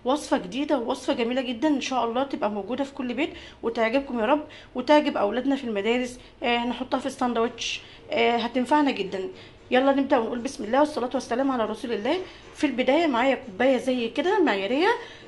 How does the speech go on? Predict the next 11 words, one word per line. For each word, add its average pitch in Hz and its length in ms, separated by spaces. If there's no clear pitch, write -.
آه، 233 160
كل 359 280
وصفاتي 330 560
هتبقى 302 280
بيها 277 180
ان 262 80
شاء 226 220
الله. 175 260
هنعمل 330 420
النوتيلا 294 600
الجميله 254 640